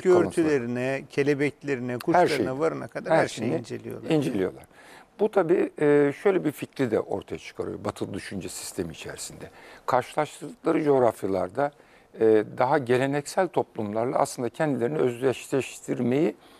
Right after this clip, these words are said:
Speaker 2: kendilerine de pek yakıştıramıyorlar. Dolayısıyla geçmişte aslında kendilerine, e, geçmişin en ileri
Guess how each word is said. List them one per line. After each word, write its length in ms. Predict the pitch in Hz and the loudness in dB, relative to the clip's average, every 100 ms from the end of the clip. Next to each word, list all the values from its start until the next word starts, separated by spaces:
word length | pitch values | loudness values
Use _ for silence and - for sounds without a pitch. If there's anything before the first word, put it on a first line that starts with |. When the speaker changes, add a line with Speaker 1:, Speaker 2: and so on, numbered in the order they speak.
| _ _ _ - - | _ _ _ -20 0
Speaker 2:
kendilerine 380 | 175 139 120 160 | 2 4 2 0
de 60 | |
pek 220 | - 175 | 0 0
yakıştıramıyorlar. 760 | 160 - - - 95 139 - - _ _ _ - - _ | 0 -2 -4 -2 -2 -4 -20 -20 _ _ _ -20 -20 _
Dolayısıyla 420 | 147 160 123 107 | 2 2 2 -2
geçmişte 520 | 110 135 - - - - | -2 -4 -6 -12 -4 -4
aslında 340 | - 120 113 | -4 -4 -4
kendilerine, 600 | - 147 123 104 120 151 - - - - - | 0 0 0 -2 -4 -8 -10 -20 -20 -14 0
e, 420 | 113 113 110 110 117 | 4 6 6 4 0
geçmişin 500 | 131 - 147 180 - - | -2 -2 -6 -4 -6 0
en 300 | 175 185 180 | 2 2 0
ileri 440 | - 139 120 104 | 2 6 6 6